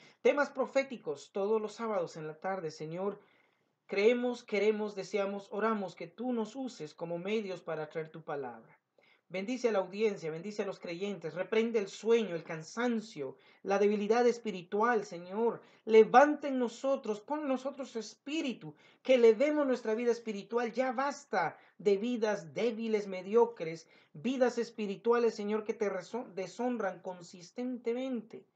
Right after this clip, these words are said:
Ya basta, Señor, de que solamente creamos parte de tu palabra. Ayúdanos a obedecer.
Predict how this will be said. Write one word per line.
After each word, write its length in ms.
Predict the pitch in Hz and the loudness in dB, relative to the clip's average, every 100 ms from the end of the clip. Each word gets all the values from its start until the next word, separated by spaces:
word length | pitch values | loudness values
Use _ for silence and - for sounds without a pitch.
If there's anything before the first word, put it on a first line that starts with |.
| _ _ _ _ _ - | _ _ _ _ _ -2
Ya 160 | 233 | 0
basta, 360 | 285 285 - 240 | 2 -2 -2 -6
Señor, 420 | - 196 220 233 | -6 -4 0 0
de 160 | 214 208 | 0 -4
que 300 | 196 180 165 | -6 -6 -8
solamente 800 | - 247 233 226 220 220 196 - | -6 -4 -2 -2 -4 -2 -4 -2
creamos 500 | 170 190 208 190 - | -2 -2 -2 -6 -10
parte 400 | - 269 240 196 | -8 -8 -8 -12
de 80 | |
tu 160 | 165 160 | -12 -10
palabra. 560 | 156 139 131 123 - _ _ _ _ _ _ _ _ _ _ | -8 -8 -8 -12 -18 _ _ _ _ _ _ _ _ _ _
Ayúdanos 580 | 165 160 214 160 151 143 | -16 -6 -4 -2 -4 -8
a 60 | 143 | -6
obedecer. 640 | 139 135 135 - - | -6 -8 -10 -14 -20